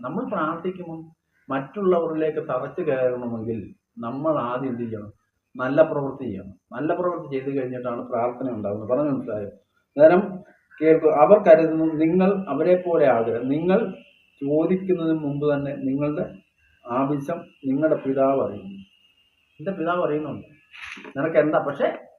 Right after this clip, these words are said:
നമ്മൾ ചോദിക്കണം, ചോദിക്കാതെ അറിയത്തില്ലല്ലോ. ഇപ്പൊ പോയി വയറ് നിറച്ച് ആഹാരം കഴിച്ചിട്ട് അങ്ങോട്ട് ചെല്ലുക, "എടാ പൊന്നാ ജോണേ, നിനക്ക് വയറ് നിറച്ച ഇറച്ചി ഉണ്ടെന്ന് പറഞ്ഞു കഴിഞ്ഞാൽ എനിക്ക് വേണ്ടെന്ന് പറഞ്ഞു." നീ വിശക്കണം.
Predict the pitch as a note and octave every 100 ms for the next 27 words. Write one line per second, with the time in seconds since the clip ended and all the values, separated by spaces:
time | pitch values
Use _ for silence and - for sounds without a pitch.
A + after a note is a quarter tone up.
0 | - C3+ F3 D#3+ F3+ B3 G3 B2+ A#2 D3
1 | G3+ A#3 G#3+ G#3 F3 - - - _ _
2 | _ F3+ F3+ F#3+ G#3+ F#3+ F3+ G#3 G3+ F#3+
3 | E3+ F3+ G3 G3 D#3 D#3+ D#3+ D3+ D#3+ D#3+
4 | C3+ A#2+ - - _ - F3 G#3+ F3 F#3
5 | F3+ E3+ E3+ G#3 G3 - D#3+ F3+ G3 F3+
6 | - D#3 E3+ F#3 F3 E3 D#3 D#3 - F#3+
7 | D#3+ D#3 D#3+ D#3+ D3+ D3+ D3 D3+ D3 D#3+
8 | F#3+ F3+ E3 D#3 C#3 _ _ _ _ _
9 | _ _ _ _ _ _ _ _ _ _
10 | A#2 D3 G3+ D#3 D#3 - G#3+ G#3+ F3 -